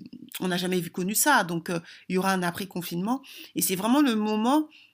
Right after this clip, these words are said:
de, de, de creuser sur vous. Alors, maintenant, je vais parler aussi des gens qui sont à distance. Si vous vivez une, un, euh, vous êtes en couple, mais vous êtes à distance pour plusieurs raisons. Ça peut être parce que la personne travaille à l'étranger ou dans une autre ville.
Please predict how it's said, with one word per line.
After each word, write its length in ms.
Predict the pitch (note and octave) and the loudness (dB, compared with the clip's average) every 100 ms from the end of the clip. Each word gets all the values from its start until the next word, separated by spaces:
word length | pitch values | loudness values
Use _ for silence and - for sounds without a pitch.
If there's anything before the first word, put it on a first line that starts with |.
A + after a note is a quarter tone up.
| _ _ _ _ _ _ _ _ _ - - | _ _ _ _ _ _ _ _ _ -14 -8
de, 380 | F3+ F#3+ G#3+ G#3 | -4 0 0 -2
de, 920 | E3 F3+ F#3+ F3+ E3 B2 E2 C2 G1+ - | -4 -2 0 0 0 -2 -4 -8 -10 -8
de 140 | F#3 | -8
creuser 380 | - G3+ G#3 A#3+ | -6 -2 0 0
sur 200 | - G#3 | -2 -6
vous. 160 | E3+ - | -8 2
Alors, 240 | G3+ F3 - | 4 4 2
maintenant, 440 | G#3+ A#3+ C4+ D4 | 0 2 4 4
je 80 | D4+ | 4
vais 100 | A3+ | 2
parler 240 | G#3+ G#3+ A#3+ | 2 2 2
aussi 220 | A3+ C4 | -2 -4
des 140 | A3 | -2
gens 180 | G3 C4 | -2 -2
qui 120 | A#3 | -2
sont 180 | - B3 | -4 0
à 100 | - | -2
distance. 600 | G3 G3 - G3+ - - - - - - - | -2 -6 -6 -6 -6 -8 -12 -20 -20 -12 -2
Si 200 | B3+ C4 | 2 4
vous 160 | B3 | 2
vivez 440 | G#3 A#3 A#3 C#4+ - | 2 0 2 0 0
une, 220 | G#3 G3+ - | -2 -2 -4
un, 140 | F#3+ - | -6 -2
euh, 220 | F#3+ F#3 | -2 -2
vous 120 | F3 | -2
êtes 140 | A#3 G#3+ | -4 -4
en 80 | |
couple, 180 | G3 D4 | -2 0
mais 80 | G#3 | 0
vous 100 | F#3+ | 0
êtes 100 | G3 | -2
à 80 | G3 | -2
distance 400 | F3+ - B3+ - | -2 0 0 -2
pour 160 | G3+ _ | -8 _
plusieurs 400 | - B3 A3+ A#3+ | -4 0 2 2
raisons. 400 | A3+ G#3 G#3 G#3 | 0 -4 -4 -4
Ça 140 | F3+ F3 | -4 -6
peut 140 | F#3+ | -2
être 160 | F#3 F#3+ | -2 -2
parce 180 | E3+ - | -6 -2
que 200 | F#3+ F#3+ - - - | -4 -4 -10 -18 -8
la 100 | F#3+ | -6
personne 420 | F#3+ F#3 G#3 G#3 | -2 0 0 0
travaille 420 | - F#3+ F#3 F#3 | -2 -2 0 0
à 60 | E3+ | 0
l'étranger 560 | E3 - F#3+ F#3+ G3+ | -2 -4 -4 -2 -2
ou 160 | G3 F3+ | -4 -4
dans 140 | F3+ | -4
une 160 | F3 F3 | -4 -4
autre 220 | E3+ G3+ | -4 -6
ville. 340 | F#3 G#3 G3 | -6 -6 -6